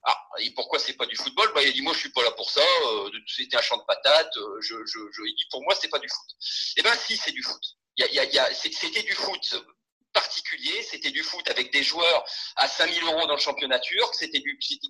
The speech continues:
mais ça restait du foot. Ce que je veux dire, c'est qu'il a, il me semble qu'il a encore à ce stade une vision un peu étroite. Ce même soir, Griezmann arrive devant les journalistes et dit, « Écoutez, moi, les gars, j'ai kiffé.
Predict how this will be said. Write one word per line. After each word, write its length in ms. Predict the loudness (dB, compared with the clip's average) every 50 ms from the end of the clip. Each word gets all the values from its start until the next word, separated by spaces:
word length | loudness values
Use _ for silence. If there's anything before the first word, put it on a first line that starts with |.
| -6 _
mais 80 | -2 -2
ça 220 | 0 2 2 4
restait 380 | 6 6 4 4 2 0 -2 -2
du 100 | -2 -4
foot. 320 | -6 -8 -8 -8 -14 -12 -8
Ce 360 | -6 -4 -4 -4 -4 -2 -2
que 80 | -2 0
je 60 | 0
veux 60 | 0
dire, 140 | 0 0 -2
c'est 160 | -2 -4 -6
qu'il 160 | -6 2 4
a, 140 | 4 4 4
il 220 | 0 -6 -8 -8 -6
me 80 | -6
semble 260 | 0 0 0 0 0 -4
qu'il 180 | -8 -2 2 2
a 40 | 2
encore 320 | 2 2 2 2 2 2
à 60 | 2
ce 160 | 2 0 -2
stade 260 | -2 0 2 2 2 2 0
une 100 | -6 -8
vision 260 | -8 -6 -2 2 2
un 60 | 2 2 0
peu 100 | -6 -4 -2
étroite. 460 | -4 -4 -4 -2 -2 -2 -2 -2 -4 -12 -12 -10 -10 -10 -6 -4
Ce 180 | -2 0 2 2
même 200 | 2 2 2 0
soir, 400 | -2 2 4 4 6 4 4 0
Griezmann 400 | -4 -4 -4 -2 2 2 4 6
arrive 280 | 6 4 2 0 -4 -6
devant 180 | -4 -2 0 0
les 100 | 0 0
journalistes 500 | 0 2 4 4 4 4 -2 -4 -4 _
et 120 | -2 -2 -2
dit, « 140 | -2 -6 -8
Écoutez, 320 | -8 -12 -6 -4 -2 -2
moi, 180 | 2 4 4 4
les 100 | 4 4
gars, 140 | 2 2 2
j'ai 140 | 2 -2 -4
kiffé. 380 | -6 -6 -6 -6 -6 -8 -12